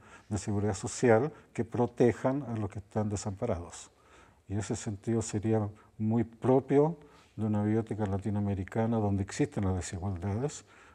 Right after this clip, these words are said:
a diferencia de países del primer mundo donde se habla más de equidad porque hay posibilidades de ello. Y el término de vulnerables y vulnerados es un término que me preocupa mucho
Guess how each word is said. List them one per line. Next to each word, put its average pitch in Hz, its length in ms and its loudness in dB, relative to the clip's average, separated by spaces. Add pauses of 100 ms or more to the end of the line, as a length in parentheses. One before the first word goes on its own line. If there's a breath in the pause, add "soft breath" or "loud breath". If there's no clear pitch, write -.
(200 soft breath)
a 120 80 -6
diferencia 107 580 0
de 104 40 0
países 104 360 -4
del 104 100 -2
primer 101 300 -2
mundo 107 340 0
donde 98 220 -2
se - 140 -12
habla 101 220 -2
más 101 220 -2
de 101 60 0
equidad 104 360 -4
porque 107 320 -10
hay 110 240 -2 (180)
posibilidades 98 560 0
de 82 120 -12
ello. - 180 -16 (680 loud breath)
Y 117 220 4
el 104 180 4
término 143 560 6
de 123 80 6
vulnerables 120 720 6
y 123 40 0
vulnerados 113 720 4
es - 320 -8
un 127 120 -12
término 123 500 -2
que 113 80 -4
me 110 80 0
preocupa 110 500 -4
mucho 127 480 0